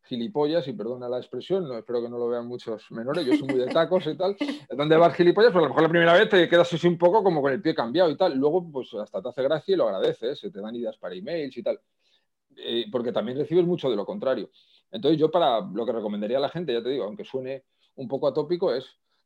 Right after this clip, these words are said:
es asumirse y entender que su historia, es que los seres humanos tenemos una historia, todas son muy parecidas, con diferentes protagonistas, pero las emociones son muy parecidas. Eh, miedo, eh, celos, emoción,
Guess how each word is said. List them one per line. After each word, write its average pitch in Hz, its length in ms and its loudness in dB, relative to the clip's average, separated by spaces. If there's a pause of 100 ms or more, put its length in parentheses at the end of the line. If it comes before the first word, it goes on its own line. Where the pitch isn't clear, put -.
es 120 140 -8
asumirse 175 600 -4 (500)
y 143 100 0
entender 139 500 0
que 165 100 -2
su - 100 -6
historia, 185 420 0 (160)
es - 100 -4
que 233 80 -2
los 214 100 0
seres 202 200 -4
humanos 196 260 -4
tenemos 175 240 -4
una 170 120 -6
historia, 107 460 -6 (120)
todas 147 200 -2
son 147 140 -8
muy 156 120 -4
parecidas, 190 680 -6
con 127 120 -6
diferentes 143 340 -4
protagonistas, 156 720 -6 (400)
pero 123 160 0
las 120 160 -4
emociones 127 340 -4
son 151 120 -8
muy 120 100 -6
parecidas. 98 480 -8 (420)
Eh, 92 240 -8
miedo, 127 580 -2 (140)
eh, 104 220 -8
celos, 131 520 -2
emoción, 131 800 -2